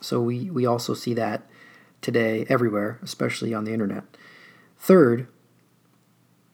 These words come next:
the contraception will become a dangerous weapon in the hands of the state. So we know that there are governments that impose forced abortion and forced sterilization.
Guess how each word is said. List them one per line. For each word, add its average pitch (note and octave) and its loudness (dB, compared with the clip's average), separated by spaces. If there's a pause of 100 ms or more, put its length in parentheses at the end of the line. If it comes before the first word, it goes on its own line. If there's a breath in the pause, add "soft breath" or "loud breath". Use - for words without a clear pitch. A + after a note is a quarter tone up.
(480)
the C#3 0
contraception E3 2
will D3 4
become C#3+ 0
a B2 2
dangerous E3 0
weapon A#2 -2 (1000 soft breath)
in C#3 2
the B2 0
hands A#2+ -2
of A2 -4
the A2+ -4
state. G2+ -4 (300)
So - 0
we C3 4
know D#3 6
that D3+ 6
there B2+ 4
are A#2 2
governments C#3 2
that A2+ 0 (540 soft breath)
impose C3 4
forced B2+ 0
abortion C3+ 0
and A#2 -4
forced B2 -2
sterilization. A2+ -2